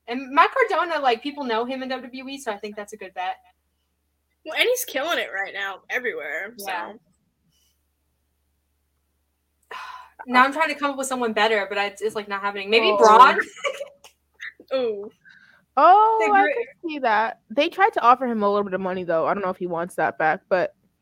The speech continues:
Speaker 3: huh. I think they could also do something with, mm, I mean, I would, I would say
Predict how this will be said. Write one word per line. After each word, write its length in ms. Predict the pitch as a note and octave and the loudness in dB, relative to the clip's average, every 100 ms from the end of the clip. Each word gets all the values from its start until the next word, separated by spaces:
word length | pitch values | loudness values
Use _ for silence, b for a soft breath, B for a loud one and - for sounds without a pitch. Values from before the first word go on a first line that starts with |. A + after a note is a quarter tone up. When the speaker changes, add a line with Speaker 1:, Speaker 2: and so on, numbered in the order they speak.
| _ _ _ _ _ _ _ _ _ | _ _ _ _ _ _ _ _ _
Speaker 3:
huh. 300 | _ C#4+ G3+ G#3 _ _ _ b b b | _ -10 -8 -10 _ _ _ b b b
I 100 | C4 | 4
think 180 | B3 F#4 | 4 0
they 100 | A4+ | 0
could 160 | - C4 | 2 4
also 400 | G#3 A3 - A#3+ | 6 6 4 2
do 260 | G#3 A3 G#3+ | 2 -2 0
something 500 | G#3+ G3+ G#3 G3+ G3 | 2 0 0 -2 4
with, 260 | G3 F#3 - _ _ _ _ _ _ _ _ _ _ _ _ | 6 6 2 _ _ _ _ _ _ _ _ _ _ _ _
mm, 540 | A3+ A3 G#3+ A3 G#3+ G#3+ _ _ _ _ _ _ _ _ - | -4 -2 0 -2 -4 -8 _ _ _ _ _ _ _ _ -4
I 60 | A3+ | 0
mean, 440 | G#3+ F#3 F#3+ G#3 _ - | 2 0 -4 -10 _ -6
I 160 | A3 B3+ | -2 2
would, 180 | C#4 - - - | 2 0 -6 4
I 180 | G3+ | 4
would 240 | A3 D4+ D4+ | 4 0 6
say 220 | E4+ | 8